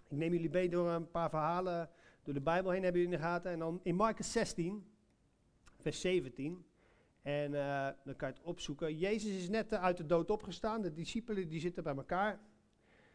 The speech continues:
En, eh, hij vertelt dan eigenlijk: "Joh, trek die wereld nou in."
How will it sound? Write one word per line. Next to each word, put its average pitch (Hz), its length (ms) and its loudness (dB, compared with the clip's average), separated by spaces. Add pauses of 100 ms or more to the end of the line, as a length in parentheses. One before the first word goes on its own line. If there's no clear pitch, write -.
(300)
En, 165 260 -2
eh, 156 240 -2 (140)
hij 147 200 0
vertelt 214 280 -2
dan 214 100 -2
eigenlijk: 202 300 -2
"Joh, 208 180 -6
trek 220 220 -6
die 208 100 0
wereld 226 280 -4
nou 143 240 -2
in." 180 180 -8